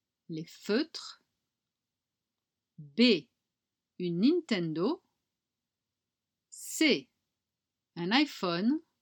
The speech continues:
D, Halloween. E,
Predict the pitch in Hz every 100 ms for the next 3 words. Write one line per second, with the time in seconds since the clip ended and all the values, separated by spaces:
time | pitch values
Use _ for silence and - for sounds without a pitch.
0 | _ _ _ _ _ _ _ _ _ _
1 | _ _ _ _ _ _ - 151 151 254
2 | 180 127 _ _ _ _ _ - 302 339
3 | 233 165 151 160 226 262 _ _ _ _
4 | _ _ _ _ _ _ _ _ _ _
5 | _ _ _ 233 277 160